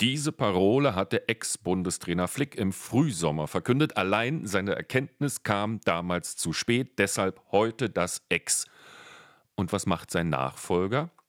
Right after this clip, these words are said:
Der experimentiert fröhlich weiter, als hätte er noch Jahre Zeit bis zur Europameisterschaft im eigenen Land. In eine verunsicherte Mannschaft, die gerade erst wieder einen halben Liter Selbstbewusstsein getankt hat, friemelt Nagelsmann mit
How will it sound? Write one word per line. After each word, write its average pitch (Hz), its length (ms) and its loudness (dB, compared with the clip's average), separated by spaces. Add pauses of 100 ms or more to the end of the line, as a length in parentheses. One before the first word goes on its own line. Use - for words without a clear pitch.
(140)
Der 110 460 0
experimentiert 101 1000 0
fröhlich 135 680 2
weiter, 113 400 0
als 98 260 -4
hätte 107 200 0
er 98 180 0
noch 98 260 2
Jahre 101 680 2
Zeit 92 460 -2
bis - 260 0
zur 78 200 -2
Europameisterschaft 76 920 -2
im 82 120 -2
eigenen 67 360 -4
Land. 71 300 -6 (680)
In 98 300 0
eine 113 280 0
verunsicherte 147 880 0
Mannschaft, 82 520 0
die 90 80 -4
gerade 104 460 2
erst - 340 0
wieder 92 200 2
einen 98 280 0
halben 123 340 0
Liter 104 300 0
Selbstbewusstsein 85 1000 -2
getankt 92 460 -2
hat, 113 240 -2
friemelt 135 680 0
Nagelsmann 104 800 0
mit 92 240 0